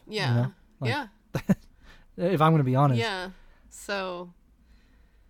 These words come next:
Speaker 2: we got lucky. We
Speaker 1: We
Speaker 2: got
Speaker 1: did, we
Speaker 2: very
Speaker 1: did get
Speaker 2: lucky,
Speaker 1: very
Speaker 2: and I'm very
Speaker 1: lucky.
Speaker 2: grateful that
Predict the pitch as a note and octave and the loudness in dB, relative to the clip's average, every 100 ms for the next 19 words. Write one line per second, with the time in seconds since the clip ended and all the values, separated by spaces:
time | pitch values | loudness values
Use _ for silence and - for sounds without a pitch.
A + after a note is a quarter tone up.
0 | _ _ _ G3+ G#3+ F#3+ E3 - - F#3+ | _ _ _ -8 -8 -8 -12 -18 -20 -20
1 | _ - F3+ F3+ E3 - - B2 B2 B2 | _ -8 -2 0 0 -2 -6 -6 -6 -6
2 | A#2+ A#2 A#2 A#2 A2+ F3+ A#2 E3+ E3 - | -6 -6 -6 -6 -6 -6 -8 -10 -14 -16
3 | F3 E3 D#3 D#3+ | -16 -12 -14 -14